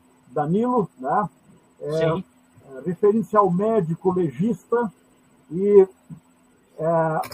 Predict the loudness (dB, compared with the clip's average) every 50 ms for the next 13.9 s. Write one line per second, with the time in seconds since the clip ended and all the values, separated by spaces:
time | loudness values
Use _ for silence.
0 | -16 -16 -16 -16 -18 _ _ -18 -16 -14 -12 -10 -6 -2 0 0 2 2 2 2
1 | 2 0 0 0 -2 -4 -8 -16 _ _ _ -20 -20 _ _ -20 -20 -20 _ _
2 | _ _ _ -14 -10 -6 -4 -4 -2 -2 2 6 6 6 6 4 0 0 2 4
3 | 2 2 2 0 -2 0 2 2 2 0 0 -2 0 0 0 0 -2 -6 -12 -8
4 | -6 -4 -4 -2 4 4 4 4 4 0 -6 -8 -6 -6 -6 -4 -2 -2 -2 -2
5 | -2 -6 -6 -6 -4 -4 -4 -2 -2 -4 -4 -2 0 4 6 8 8 6 6 2
6 | -4 -6 -6 -8 -16 _ _ _ _ _ _ -20 -20 _ _ _ _ _ -16 -16
7 | -16 _ _ _ -6 -2 0 2 0 0 -2 _ _ _ _ _ _ _ _ _
8 | _ _ -4 -2 0 2 4 6 8 10 10 10 10 8 6 0 _ _ _ -6
9 | -4 -4 -4 -4 -6 _ _ _ -10 -6 -6 -6 -6 -4 -4 -4 -4 -4 -2 -2
10 | -4 -4 -6 -6 -6 -2 0 2 2 4 4 2 2 0 -2 -2 -2 -2 -2 -2
11 | -6 _ _ _ _ _ _ _ _ _ _ -10 -6 -4 -2 -2 -2 -4 -6 -6
12 | -4 -2 0 2 6 6 8 6 6 6 4 4 6 6 4 2 2 2 2 2
13 | 2 2 2 0 0 0 0 0 -2 -2 -4 -2 -2 -2 -2 -2 -4